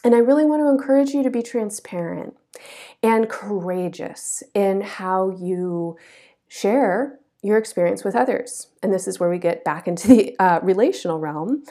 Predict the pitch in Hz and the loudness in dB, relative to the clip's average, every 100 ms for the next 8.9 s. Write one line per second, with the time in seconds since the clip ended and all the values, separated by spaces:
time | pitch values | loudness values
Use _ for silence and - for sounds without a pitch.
0 | - - - - 196 196 196 202 - - | -20 -20 -12 4 6 6 4 -2 -6 -6
1 | 220 240 254 247 - _ _ _ - 208 | -4 0 2 2 0 _ _ _ 0 8
2 | 269 262 - - _ - 214 - 370 - | 8 8 0 -20 _ 0 0 2 0 0
3 | - 226 269 269 233 233 190 180 247 202 | 0 4 4 6 4 4 0 0 0 -4
4 | 196 180 190 214 175 180 185 185 190 202 | -6 -8 -6 -6 -6 -6 -4 -4 -4 -4
5 | - 233 - - - 170 - 165 175 180 | -6 -10 -8 -10 -6 -4 -4 -6 -4 -6
6 | 190 185 180 - 180 190 196 208 - 170 | -6 -6 -8 -8 -8 -4 -2 -2 -6 -4
7 | 165 165 - 165 156 160 175 190 190 180 | -2 -4 -6 -8 -4 -4 -2 -2 -4 -6
8 | 160 165 170 180 175 180 202 196 | -6 -4 -4 -4 -4 -6 -6 -6